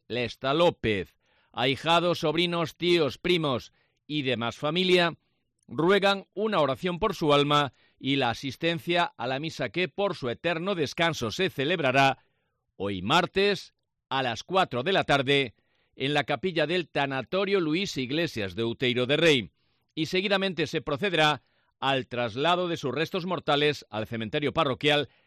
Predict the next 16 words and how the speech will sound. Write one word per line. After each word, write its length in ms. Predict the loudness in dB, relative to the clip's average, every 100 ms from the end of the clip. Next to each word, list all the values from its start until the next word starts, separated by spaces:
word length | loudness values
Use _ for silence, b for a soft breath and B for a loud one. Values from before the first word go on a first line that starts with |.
| _ -4
de 180 | 0 0
San 260 | 0 -4
Juan 300 | 0 -2 0
de 100 | -4
Silva 320 | -2 -2 0
Rey, 340 | 2 2 0 -4
Outeiro 580 | -8 -8 -6 -2 -2 0
de 120 | 0
Rei, 320 | 2 4 2 -4 _ _ _ _ _
donde 300 | -2 0 2
recibirá 480 | 0 0 -2 2 0
cristiana 540 | 0 -6 -2 0 0 -2
sepultura. 720 | -4 -4 2 4 6 4 0 _ _ _ _ _ _
Favores 680 | _ 2 4 4 4 2 0
que 140 | -2
agradecerán. 840 | -2 0 0 0 2 4 4 2 -8